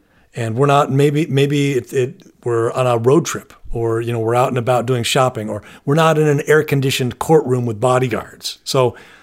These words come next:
here's the process. When, as the parents, when we don't have that ability to be this calm, cool, collected judge sitting on a bench, like you said, the first thing I think would be, "Okay, well, you know what? We're gonna wait till your dad, dad, dad gets home." You know, we,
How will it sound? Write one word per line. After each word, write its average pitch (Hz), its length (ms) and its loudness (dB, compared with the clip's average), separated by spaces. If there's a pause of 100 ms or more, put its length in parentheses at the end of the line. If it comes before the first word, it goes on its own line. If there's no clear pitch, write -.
(580)
here's 160 240 -2
the 165 100 -2
process. 147 540 -4 (240)
When, 123 360 -2 (600)
as 120 220 -2
the 120 80 -4
parents, 139 680 0 (280)
when 131 180 -2
we 127 120 -2
don't 156 300 -2
have 143 360 -4
that 131 160 -2
ability 117 380 -2
to 107 80 -12
be 117 160 -8
this 110 200 -8
calm, 113 500 -6
cool, 123 280 -2
collected 107 640 -6 (360)
judge 123 340 0
sitting 120 280 -2
on 104 100 -8
a 101 40 -8
bench, 156 500 0 (480)
like 147 180 -4
you 226 80 -2
said, 120 280 -4 (460)
the - 60 -10
first 254 260 -4
thing 156 160 2
I 135 60 2
think 143 240 -2
would 131 100 -4
be, 127 300 -2 (160)
"Okay, 127 400 -4
well, 110 180 -6
you 113 80 -4
know 110 100 -4
what? 110 360 -6
We're 120 120 -6
gonna 117 140 -6
wait 110 180 -6
till 113 140 -10
your 104 80 -8
dad, 104 360 -8
dad, 107 440 -8
dad 117 220 -2
gets 107 160 -10
home." 101 180 -8
You 120 60 -4
know, 127 80 0
we, 120 160 -2